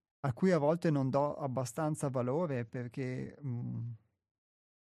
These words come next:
diciamo, non mi ricordo forse chi ero, cosa facevo, da dove vengo e quindi non riesco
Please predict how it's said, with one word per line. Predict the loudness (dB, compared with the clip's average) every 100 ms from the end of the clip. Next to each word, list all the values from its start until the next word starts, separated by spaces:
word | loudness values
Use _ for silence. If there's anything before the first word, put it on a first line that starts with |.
| _
diciamo, | -10 -4 -2 0
non | 2 2
mi | 2
ricordo | 2 4 4 4 -2
forse | -2 -4 -4 -6
chi | -2
ero, | 0 2 0 -2
cosa | -6 -8
facevo, | -8 -4 -2 0 -2
da | -2
dove | -2 0
vengo | 0 0 0 -2
e | -4
quindi | -4 -2 -2
non | -2 -4
riesco | -4 -6 -4 -4 -4